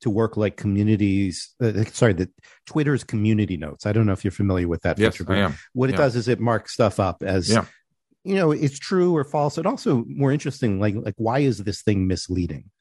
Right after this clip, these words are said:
Speaker 1: And I think it's actually a pretty great feature. And its biggest problem is its scale is too small.
Speaker 2: Mm-hmm.
Speaker 1: So it's only
Speaker 2: Use
Speaker 1: once
Speaker 2: A I
Speaker 1: in a
Speaker 2: to
Speaker 1: while.
Speaker 2: amplify it. We'll
Speaker 1: So
Speaker 2: use A I. <laughs>
Speaker 1: Exactly. So, so
Speaker 2: Maybe,
Speaker 1: I'm
Speaker 2: I
Speaker 1: actually
Speaker 2: mean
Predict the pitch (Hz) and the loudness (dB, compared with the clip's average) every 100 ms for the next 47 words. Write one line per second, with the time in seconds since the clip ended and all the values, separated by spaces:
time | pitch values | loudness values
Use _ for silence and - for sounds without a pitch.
0 | _ _ _ - 123 120 117 - 185 349 | _ _ _ -4 0 2 0 -2 0 0
1 | 320 180 165 135 - 139 120 113 104 98 | 0 -2 0 0 0 -2 0 0 -2 -2
2 | - 98 - 90 82 - - _ 131 120 | -4 -4 -2 -4 -6 -10 -20 _ -2 0
3 | 104 101 180 190 - 123 101 104 95 98 | 0 0 0 -2 0 0 0 0 0 -4
4 | - - 127 127 107 90 - 90 - 76 | -6 -4 0 2 0 -2 -4 -4 -6 -12
5 | - _ _ - 110 117 156 180 117 - | -14 _ _ -2 0 2 0 -2 -6 -8
6 | 110 - 131 160 139 117 143 139 180 127 | -10 -8 -4 0 0 2 2 2 2 2
7 | 127 151 127 107 87 80 - _ _ - | 0 0 -2 -2 -2 -2 -8 _ _ -4
8 | 123 156 147 139 143 110 - - 120 - | 0 2 0 0 -2 -4 -6 -10 -14 -12
9 | - 139 135 147 143 95 - 127 110 156 | -4 -2 2 0 0 -2 0 0 0 0
10 | 127 143 147 127 147 139 120 | 2 2 0 -2 0 0 0